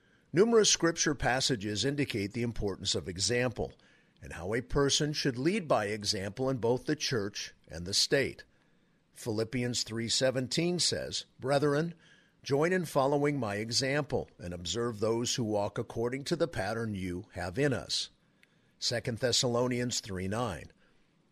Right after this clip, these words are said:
"Not because we do not have the right to this,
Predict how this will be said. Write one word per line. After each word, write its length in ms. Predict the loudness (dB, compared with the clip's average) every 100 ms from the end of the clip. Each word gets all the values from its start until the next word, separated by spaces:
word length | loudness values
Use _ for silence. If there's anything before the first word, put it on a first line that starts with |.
| -8
"Not 200 | -4 -2
because 380 | 2 4 4 4
we 140 | 0
do 160 | 2 4
not 180 | 2
have 200 | 2 0
the 100 | 0
right 300 | 2 4 2
to 120 | 0 -2
this, 420 | -2 -2 -2